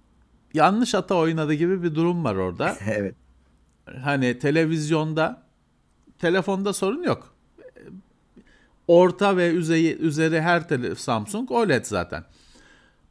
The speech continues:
Speaker 1: Ama, e, şeyde, televizyonda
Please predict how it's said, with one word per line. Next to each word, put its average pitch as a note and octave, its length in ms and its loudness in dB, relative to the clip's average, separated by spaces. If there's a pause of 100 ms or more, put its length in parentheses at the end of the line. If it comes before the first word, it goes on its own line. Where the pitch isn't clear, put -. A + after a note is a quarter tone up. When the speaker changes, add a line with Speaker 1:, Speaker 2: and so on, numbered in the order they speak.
(180)
Speaker 1:
Ama, D#3+ 460 0
e, - 320 -8
şeyde, E3+ 720 0
televizyonda F#3+ 1040 0